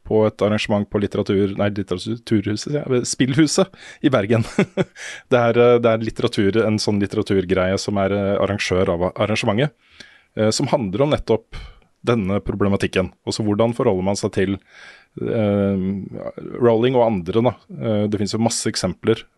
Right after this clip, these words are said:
fra Orson Scott Card, som har skrevet en av tidenes beste sci-fi-romaner, Ender's Game, og som på privaten er en, eh, ravende lunatic.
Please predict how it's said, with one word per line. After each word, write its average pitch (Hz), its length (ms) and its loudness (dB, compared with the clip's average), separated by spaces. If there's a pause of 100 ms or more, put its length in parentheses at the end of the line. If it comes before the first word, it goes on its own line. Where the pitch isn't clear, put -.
fra 98 580 0
Orson 98 340 -2
Scott - 340 -10
Card, 98 380 -2 (440)
som 101 220 -8
har 98 80 -2
skrevet 95 360 -2
en 95 160 0
av 98 180 2
tidenes 95 340 -4
beste 107 280 -4
sci-fi-romaner, 98 1000 0
Ender's 98 320 -2
Game, 123 280 0 (560)
og 113 140 -10
som 101 240 -4
på 98 160 -4
privaten 98 460 0
er 95 100 0
en, 95 160 -2
eh, 95 240 0
ravende 101 560 0
lunatic. 98 680 -6